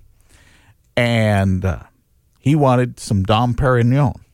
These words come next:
This particular liquor store didn't have it in stock, perhaps, but he had come in and said to the man running the liquor store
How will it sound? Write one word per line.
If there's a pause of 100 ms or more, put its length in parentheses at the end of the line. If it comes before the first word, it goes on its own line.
(880)
This
particular
liquor
store
didn't (280)
have
it
in
stock, (120)
perhaps,
but (440)
he
had
come
in
and
said
to
the
man
running
the
liquor
store